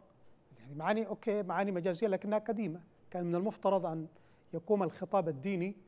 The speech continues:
والخطاب الديني بتطويرها إلى معاني فلسفية عميقة وشاملة، لكن الذي حدث هو العكس. قام الخطيب الديني الشعبوي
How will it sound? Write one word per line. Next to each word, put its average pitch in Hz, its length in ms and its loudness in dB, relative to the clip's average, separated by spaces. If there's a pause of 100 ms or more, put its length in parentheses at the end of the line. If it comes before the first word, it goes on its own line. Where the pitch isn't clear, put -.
(180)
والخطاب 170 440 -2
الديني 190 300 -2
بتطويرها 208 720 2
إلى 202 140 2
معاني 202 360 0
فلسفية 196 580 -2
عميقة 202 440 -2
وشاملة، 214 520 0 (1400)
لكن 196 220 0
الذي 208 200 6
حدث 269 360 4
هو 240 260 6 (180)
العكس. - 560 -2 (880)
قام 220 400 6 (220)
الخطيب 185 520 0
الديني 180 460 -2 (1160)
الشعبوي 196 600 0